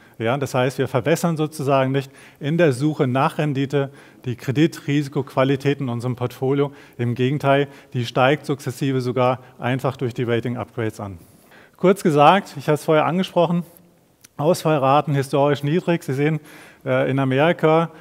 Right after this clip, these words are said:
vor kurzem diesen Anstieg, das war ölpreisbedingt. Die Unternehmen,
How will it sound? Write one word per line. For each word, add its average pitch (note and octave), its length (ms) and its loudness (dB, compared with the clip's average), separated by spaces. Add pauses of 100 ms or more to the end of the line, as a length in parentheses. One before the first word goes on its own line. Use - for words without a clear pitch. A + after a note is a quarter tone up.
(120)
vor C3 160 -4
kurzem D#3+ 400 0
diesen C#3+ 240 -2
Anstieg, E3 500 -2
das C#3 160 -2
war C#3 180 2
ölpreisbedingt. D#3 920 -2
Die D3 40 -6
Unternehmen, C3+ 540 -2